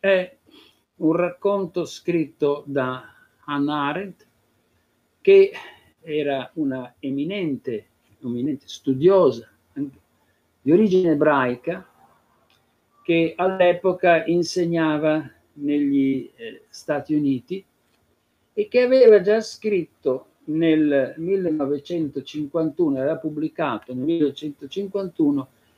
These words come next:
il libro che ancora oggi è il testo più importante per capire le origini del totalitarismo.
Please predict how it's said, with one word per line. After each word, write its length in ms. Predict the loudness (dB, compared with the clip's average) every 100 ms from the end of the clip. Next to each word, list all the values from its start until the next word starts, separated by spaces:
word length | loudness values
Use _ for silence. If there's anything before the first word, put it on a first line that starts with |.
| _ _ -2
il 240 | 2 4
libro 460 | 6 6 6 2 2
che 200 | 0 2
ancora 840 | 0 0 0 2 4 4 0 2
oggi 640 | 2 2 0 -4 -2 -4 -2
è 100 | 2
il 240 | 2 2
testo 440 | -2 -2 -2 -4 -2
più 160 | 0
importante 960 | 0 0 -2 -4 -4 -4 -4 -8 -8 -8
per 240 | -4 -4 -4
capire 580 | -12 -6 -4 -4 -4
le 120 | 0 2
origini 580 | 4 0 -4 -8 -8
del 220 | -4 -6 -6 -4
totalitarismo. 960 | -4 -2 -6 -6 -8 -10 -12 -16 -20